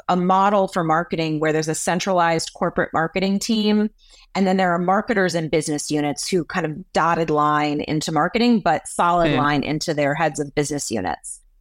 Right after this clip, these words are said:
Speaker 1: And so that was an interesting model to step into because our biggest challenge by far when I stepped into the role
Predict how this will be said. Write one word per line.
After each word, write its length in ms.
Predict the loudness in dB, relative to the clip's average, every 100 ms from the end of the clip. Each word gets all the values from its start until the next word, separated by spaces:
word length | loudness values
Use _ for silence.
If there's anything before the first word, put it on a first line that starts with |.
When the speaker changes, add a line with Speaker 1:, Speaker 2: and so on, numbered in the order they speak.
| -2
Speaker 1:
And 160 | 0 2
so 520 | 2 4 4 2 -4 -2
that 260 | 0 2
was 140 | 2 4
an 60 |
interesting 420 | 2 2 0 0
model 300 | 2 2 0
to 100 | -2
step 220 | -2 -2 0
into 440 | -4 -2 -2 -2
because 340 | -2 -2 -2 -2 -2
our 260 | -2 -2 -12 -2
biggest 440 | 0 2 0 0
challenge 480 | -2 0 2 0 0
by 140 | -2
far 420 | 0 0 2 2 2
when 120 | 0
I 140 | 0
stepped 280 | 0 -2 -2
into 180 | -2 -2
the 100 | 0
role 480 | 2 4 4 2